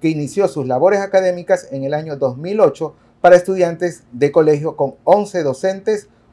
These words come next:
ochenta y ocho estudiantes y tres ad-, administrativos en total en, ese, en esa época. Hoy, en el dos mil dieciocho, el colegio,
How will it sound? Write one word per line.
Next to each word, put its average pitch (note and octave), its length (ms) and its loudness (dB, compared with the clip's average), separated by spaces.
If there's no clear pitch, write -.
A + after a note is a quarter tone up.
ochenta C#3 380 0
y D3 80 2
ocho F3+ 160 0
estudiantes G3+ 800 -4
y C#3+ 120 -10
tres F3 440 0
ad-, D3+ 300 -12
administrativos C#3+ 1000 -8
en D3 100 -14
total - 380 -4
en, B2+ 180 -4
ese, C#3 360 -6
en A#2+ 80 -10
esa C#3 240 -2
época. - 320 -8
Hoy, F#3+ 360 6
en C#3 140 -4
el C3+ 120 -4
dos C3 180 0
mil F#3+ 160 -8
dieciocho, F#3+ 640 -4
el A#2+ 100 -8
colegio, C#3+ 560 -4